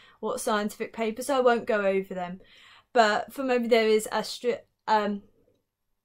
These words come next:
Ancestrini, um, Pteroplycthini,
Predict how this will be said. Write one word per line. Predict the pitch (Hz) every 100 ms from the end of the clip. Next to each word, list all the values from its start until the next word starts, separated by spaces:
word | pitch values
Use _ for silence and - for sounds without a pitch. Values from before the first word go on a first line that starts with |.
| _ _ _ _
Ancestrini, | - 226 - - 262 240 - - - 233 240 240 254 254 262 254 _ _ _ _ -
um, | 208 202 202 202 _ _ _ _ _ _ _ -
Pteroplycthini, | 277 247 233 - 277 - - 247 247 240 240 240 233